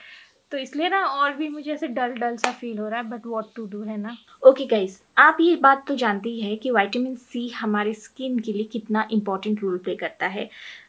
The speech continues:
जैसे जैसे हमारी एज होती है, हमें ना इस ingredient को regularly हमारे skin care में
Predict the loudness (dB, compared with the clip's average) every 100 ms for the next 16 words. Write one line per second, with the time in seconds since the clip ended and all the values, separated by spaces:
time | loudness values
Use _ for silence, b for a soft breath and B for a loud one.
0 | 4 4 4 0 0 2 4 4 4 0
1 | 0 0 0 -2 -2 0 2 2 0 0
2 | -2 -4 -2 -2 -2 -4 -2 -2 -2 0
3 | 2 4 4 2 2 2 2 0 2 0
4 | -4 0 2 2 2 2 0 0 -2